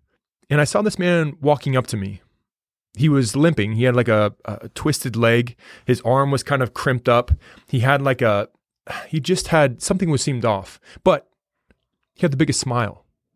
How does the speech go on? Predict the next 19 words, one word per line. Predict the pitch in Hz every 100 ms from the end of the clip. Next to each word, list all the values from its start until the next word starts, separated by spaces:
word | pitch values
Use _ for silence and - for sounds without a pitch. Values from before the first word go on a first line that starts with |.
| _ _ _ _ _ _ _ _ -
And | 143
he |
walked | 156 160 -
up | 190
to | -
me | 113
and | 113
he | 139
really | 220
spoke | 269 - 151 - -
pretty | 185 127
good | 120
English. | 156 101 -
I |
mean, | 120
he's | 117 -
a |
Colombian | - 135 143 123
man | 98 113 160